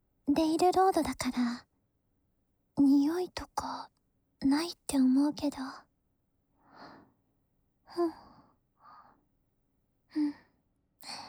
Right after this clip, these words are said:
ああ、うん。それは染みついてるね。絶対に。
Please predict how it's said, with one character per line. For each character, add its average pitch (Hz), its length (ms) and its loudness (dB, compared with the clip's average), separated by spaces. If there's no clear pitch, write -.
あ 285 600 -2
あ、 - 1040 -14
う - 0 -
ん。 359 160 -2
そ - 160 -6
れ 277 120 2
は 294 180 0
染 330 360 2
み 330 40 -6
つ - 140 0
い 381 100 2
て 339 140 0
る 269 100 2
ね。 277 400 -2
絶 - 300 -2
対 - 260 -2
に。 294 240 0